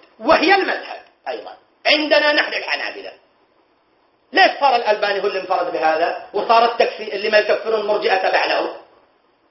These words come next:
آه. والله ما عقب بشيء، خرج إلى موضوع ثاني. طبعًا أنا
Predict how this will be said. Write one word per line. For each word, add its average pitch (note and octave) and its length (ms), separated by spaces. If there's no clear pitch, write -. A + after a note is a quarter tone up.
آه. A#2 260
والله B3+ 800
ما B3 200
عقب C#4 520
بشيء، - 240
خرج F#3 240
إلى E3 120
موضوع D3 240
ثاني. G2+ 280
طبعًا A3+ 520
أنا F#3 360